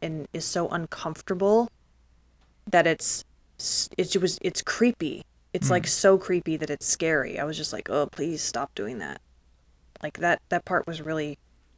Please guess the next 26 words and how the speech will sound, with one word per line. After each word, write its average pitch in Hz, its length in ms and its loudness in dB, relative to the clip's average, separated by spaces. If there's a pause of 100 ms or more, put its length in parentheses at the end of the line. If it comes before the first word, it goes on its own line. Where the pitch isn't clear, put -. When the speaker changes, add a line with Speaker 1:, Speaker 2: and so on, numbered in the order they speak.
(720)
Speaker 1:
unsettling 160 640 -2
to - 140 -10
me 143 280 -12 (220)
and 156 140 -10 (160)
really, 160 320 -4 (760)
ugh, 180 340 4
got 170 180 2
under 156 180 -4
my 143 120 -6
skin, 147 440 -4 (160)
you 160 80 -8
know? 156 240 -6 (360)
Speaker 2:
Yeah. 113 400 2 (600)
There's 175 240 2
a 190 80 2
sh-, - 280 -2
there's 147 220 2
a 160 60 2
close-up 139 720 0
shot 113 500 2
of 107 380 0
Karloff's 120 640 2
face 107 480 0
where 117 100 0
his 110 220 -2
eyes, 98 560 -2